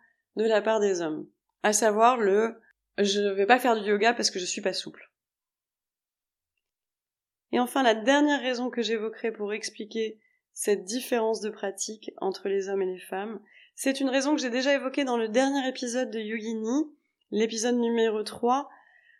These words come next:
le yoga et le conspirationnisme sont-ils compatibles ?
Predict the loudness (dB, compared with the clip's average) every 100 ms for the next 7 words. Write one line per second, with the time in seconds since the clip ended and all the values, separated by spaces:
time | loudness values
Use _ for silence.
0 | _ -2 2 4 4 4 4 4 2 0
1 | 0 -2 -2 -2 -2 -2 0 0 0 -2
2 | 0 -2 -4 -12 -4 -2 0 0 0 0
3 | 0 -2 -4 -8 -8